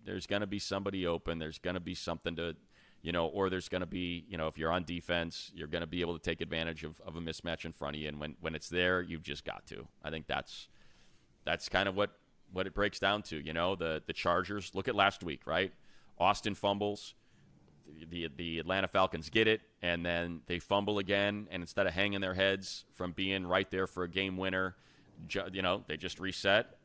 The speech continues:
Justin throws a strike to Josh Palmer for twenty-two yards, and bang, game's over. You know, take advantage of the opportunities that are presented to you, and they were able to do that. The Falcons were not.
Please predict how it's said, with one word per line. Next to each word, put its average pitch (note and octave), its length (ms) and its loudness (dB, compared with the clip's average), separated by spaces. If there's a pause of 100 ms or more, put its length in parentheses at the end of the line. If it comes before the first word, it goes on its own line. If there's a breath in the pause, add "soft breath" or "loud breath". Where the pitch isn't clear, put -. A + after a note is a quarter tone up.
(180)
Justin F#2+ 400 2
throws F#2+ 260 2
a - 20 -10
strike G2+ 360 2
to F#2+ 40 -4
Josh G2 360 4
Palmer G2 240 4
for - 100 -8
twenty-two G2 400 0
yards, G2+ 340 4
and G2+ 140 -4
bang, G2+ 240 4
game's F#2 300 -2
over. G#2+ 340 0 (160)
You E2+ 140 -6
know, F#2 180 2
take F#2+ 360 2
advantage G2 520 0
of D#2 140 -4
the D#2+ 120 -2
opportunities E2 680 -2
that D2+ 100 -6
are D2+ 80 -6
presented A#1+ 480 -12
to C2+ 100 -14
you, B1+ 140 -12
and D2 80 -10
they D2 80 -4
were D2 160 -4
able D2 160 -6
to - 140 -14
do C#2+ 180 -10
that. B1+ 220 -6
The - 60 -10
Falcons - 440 -10
were G#1+ 80 -12
not. G1+ 220 -12